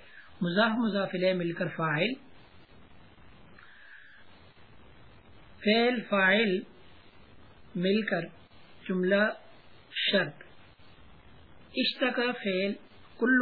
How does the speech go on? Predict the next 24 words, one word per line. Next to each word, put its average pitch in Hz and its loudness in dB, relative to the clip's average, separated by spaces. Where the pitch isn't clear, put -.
مضاف، 170 0
ہو 226 -6
ضمیر 226 2
مضاف 175 0
الیہ، 160 -4
مضاف 202 2
مضاف 185 0
الیہ 180 2
مل 165 -2
کر 185 -4
جزا، 143 -2
شرط - 0
اور 208 0
جزا 175 2
مل 180 0
کر 190 -4
جملہ 165 0
معطوف 151 -4
علیہ، 135 -6
ٹھیک 180 -2
ہے 240 2
جی۔ 247 -2
واو 208 4
حرف 269 -2